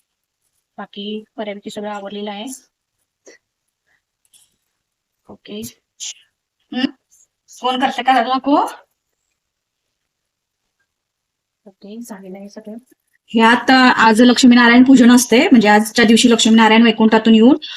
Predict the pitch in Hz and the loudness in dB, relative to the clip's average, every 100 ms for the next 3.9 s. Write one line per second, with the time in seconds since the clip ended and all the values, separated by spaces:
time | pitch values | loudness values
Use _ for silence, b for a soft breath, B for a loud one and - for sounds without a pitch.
0 | B - 240 226 220 247 226 233 208 214 | B -4 0 2 2 0 0 0 2 2
1 | 208 202 233 214 220 208 - 214 214 233 | 2 2 2 2 2 0 0 0 2 2
2 | 302 - 214 214 214 220 254 226 254 214 | 0 0 2 4 4 4 4 4 2 0
3 | 208 247 220 208 - 220 202 196 214 | -2 -2 -2 -4 -2 2 2 2 -2